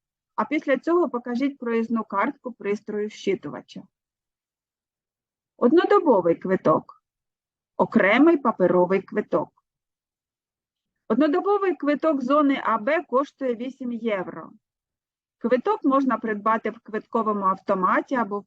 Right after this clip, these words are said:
пункті продажу Г С Л. Активуйте квиток перед початком першої поїздки. З цього моменту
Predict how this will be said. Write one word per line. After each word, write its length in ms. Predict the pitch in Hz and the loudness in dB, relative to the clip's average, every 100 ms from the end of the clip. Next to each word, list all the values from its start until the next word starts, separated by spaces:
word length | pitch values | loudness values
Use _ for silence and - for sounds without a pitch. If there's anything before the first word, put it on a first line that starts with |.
| - | -4
пункті 360 | 220 240 - | -2 -2 -6
продажу 580 | 233 240 247 220 202 208 | -6 0 0 0 -4 -2
Г 300 | 226 208 220 | 0 0 -2
С 140 | - 247 | -6 -8
Л. 260 | 156 165 226 _ _ _ _ _ _ _ _ _ _ - | -8 -10 -16 _ _ _ _ _ _ _ _ _ _ -8
Активуйте 760 | - - 294 262 370 311 233 | -8 -6 -4 -2 -2 -2 -4
квиток 640 | - 226 226 262 403 - _ _ | -6 -8 0 0 0 -6 _ _
перед 240 | 220 220 | -6 -6
початком 640 | - 220 226 220 233 262 247 | -8 -10 -4 -4 -4 -10 -6
першої 440 | 202 214 - 208 | -6 -6 -6 -8
поїздки. 760 | - 226 220 190 - _ 175 170 - _ _ _ _ _ _ | -6 -8 -6 -8 -8 _ -12 -12 -14 _ _ _ _ _ _
З 140 | - - | -20 0
цього 280 | 285 302 | 2 4
моменту 640 | 247 214 202 190 247 269 | 2 0 0 0 0 -2